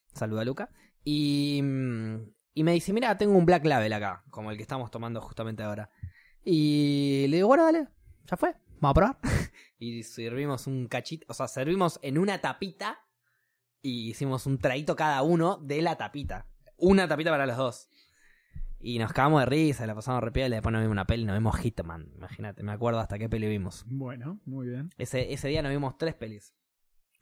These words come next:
Speaker 1: Nos vimos
Speaker 2: ¿Se puede
Speaker 1: Hitman,
Speaker 2: nombrar? Ahí está.
Speaker 1: Hitman, Zeitgeist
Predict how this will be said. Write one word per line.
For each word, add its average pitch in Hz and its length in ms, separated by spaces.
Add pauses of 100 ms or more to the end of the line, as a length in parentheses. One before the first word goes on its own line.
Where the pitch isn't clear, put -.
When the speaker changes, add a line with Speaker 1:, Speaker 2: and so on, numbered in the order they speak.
Speaker 1:
Nos 113 120
vimos 113 260
Speaker 2:
¿Se 151 100
puede 139 180
Speaker 1:
Hitman, 139 100
Speaker 2:
nombrar? 151 240 (140)
Ahí 110 100
está. 113 160 (100)
Speaker 1:
Hitman, 107 560
Zeitgeist 165 840